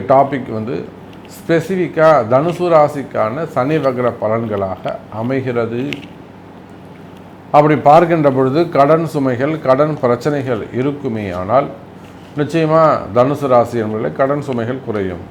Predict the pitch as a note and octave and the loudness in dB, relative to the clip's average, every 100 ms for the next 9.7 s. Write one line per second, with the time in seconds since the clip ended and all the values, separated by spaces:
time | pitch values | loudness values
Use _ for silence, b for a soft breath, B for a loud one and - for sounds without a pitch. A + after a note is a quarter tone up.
0 | F2+ A#2+ D#3+ G3 F#3+ F3+ D#3+ D#3 D#3+ D3+ | -2 2 4 4 4 2 0 -2 0 -2
1 | D3 D3 C3+ - C3 C#3+ D#3 - - - | -2 -4 -6 -10 -10 -10 -12 -16 -20 -20
2 | - - - - - - - - - - | -20 -20 -20 -20 -20 -20 -20 -20 -20 -20
3 | - - - - - C#3 D3+ D3 D3 C3 | -20 -20 -20 -20 2 6 6 4 2 2
4 | B2+ C3 B2 A#2+ B2+ B2 C3+ B2+ C#3 C3 | 2 4 2 2 4 6 4 2 0 0
5 | B2+ C3 C3+ B2+ A#2 B2 A#2 A2 A#2+ A#2+ | 0 2 2 0 -2 -4 -4 -4 -2 0
6 | A2+ A2+ A#2+ A#2 - - - - - - | 0 0 -2 -6 -12 -20 -20 -20 -20 -20
7 | - - - - - C3 D3+ D3+ C3+ B2+ | -20 -20 -20 -16 -4 0 2 2 2 6
8 | B2+ B2+ A#2 A#2 A2+ G#2 B2 D#3+ C#3+ A#2+ | 6 6 2 -4 -4 -4 -2 0 0 0
9 | A2+ A#2+ C3+ B2 B2+ B2 | 0 -2 -2 -4 -2 0